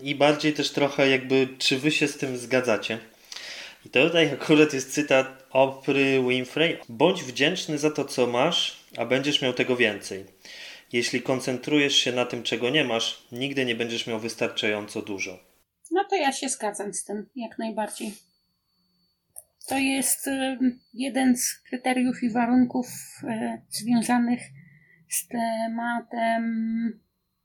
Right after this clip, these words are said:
Speaker 2: prawa przyciągania tak zwanego.
Speaker 1: Bo mi też się właśnie tak wydaje i trochę jak, y, patrzyłem za tym tematem wcześniej, właśnie, mm, delikatnie się przygotowując i jakby odświeżając sobie wiedzę na temat, jaką mam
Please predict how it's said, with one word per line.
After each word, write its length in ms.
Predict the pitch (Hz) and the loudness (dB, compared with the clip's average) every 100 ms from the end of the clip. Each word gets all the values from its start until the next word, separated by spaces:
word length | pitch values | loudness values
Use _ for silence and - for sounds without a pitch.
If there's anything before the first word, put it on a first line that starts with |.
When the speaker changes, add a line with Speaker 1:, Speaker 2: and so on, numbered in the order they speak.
| _ _ _ _ - | _ _ _ _ -2
Speaker 2:
prawa 280 | 247 240 | 2 2
przyciągania 760 | 240 233 - 226 214 202 202 202 - _ | 0 -4 -6 -4 -2 -2 -2 -4 -10 _
tak 200 | - 202 | -12 -10
zwanego. 520 | 196 208 202 196 202 185 117 | -6 -4 -2 -4 -6 -10 -4
Speaker 1:
Bo 160 | 123 | -2
mi 160 | 131 156 | -2 -4
też 240 | - 170 | -4 0
się 280 | - - 170 | 2 2 2
właśnie 380 | 160 165 - 165 | 2 2 0 0
tak 220 | 165 156 | 0 0
wydaje 560 | 156 160 160 165 165 165 | 0 4 6 6 4 2
i 180 | 160 | 0
trochę 340 | 160 170 170 156 | 0 2 4 4
jak, 180 | 156 156 - - | 4 2 -2 0
y, 680 | 147 147 151 151 151 147 147 147 143 135 131 | 2 6 6 6 6 4 2 -2 -8 -10 -4
patrzyłem 520 | 135 - 170 147 127 | 0 4 6 6 4
za 120 | 117 | -2
tym 200 | 120 127 | -2 -4
tematem 520 | 117 127 123 123 123 123 | 0 2 2 2 -2 -4
wcześniej, 680 | - 147 - 120 120 147 | -2 0 0 0 0 0
właśnie, 420 | 127 117 120 127 117 - | -2 -6 -6 -8 -10 -14
mm, 220 | 127 120 117 | -18 -16 -6
delikatnie 580 | 120 120 117 120 123 | -2 -2 0 0 -2
się 140 | 120 - | -6 -6
przygotowując 800 | - 123 123 123 123 123 123 127 | -4 0 0 2 4 2 2 0
i 20 | |
jakby 200 | 117 120 | 2 0
odświeżając 640 | 120 - 127 120 123 120 120 | 0 0 2 2 2 0 -4
sobie 240 | 123 123 | -2 -2
wiedzę 280 | 120 123 123 | 0 -2 -4
na 140 | 117 | -4
temat, 400 | 117 120 117 113 | -4 -2 -4 -4
jaką 280 | 117 - 120 | -4 -2 -4
mam 280 | 120 117 | -2 -4